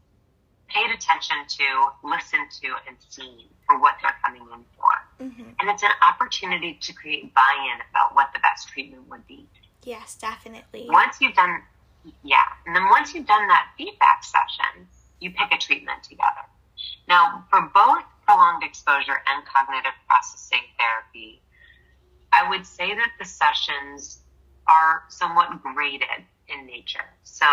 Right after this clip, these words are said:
Speaker 1: they start with, uh, what we call psychoeducation, which is an orientation to what the goals and structure and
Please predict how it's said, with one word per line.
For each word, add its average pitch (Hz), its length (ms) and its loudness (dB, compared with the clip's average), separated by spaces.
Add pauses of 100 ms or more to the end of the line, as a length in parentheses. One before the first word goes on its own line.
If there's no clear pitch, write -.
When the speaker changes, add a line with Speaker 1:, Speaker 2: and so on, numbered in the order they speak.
(200)
Speaker 1:
they - 120 2
start - 600 0
with, 143 360 0 (640)
uh, 127 280 6
what 143 160 4
we 147 240 -6
call 139 100 6
psychoeducation, - 1040 -6 (420)
which - 200 -10
is - 120 -10
an - 80 -6 (100)
orientation - 800 0
to 123 400 -6 (400)
what - 340 2
the 269 260 -10
goals - 760 0 (460)
and 135 260 -2
structure - 540 -2 (280)
and - 80 -8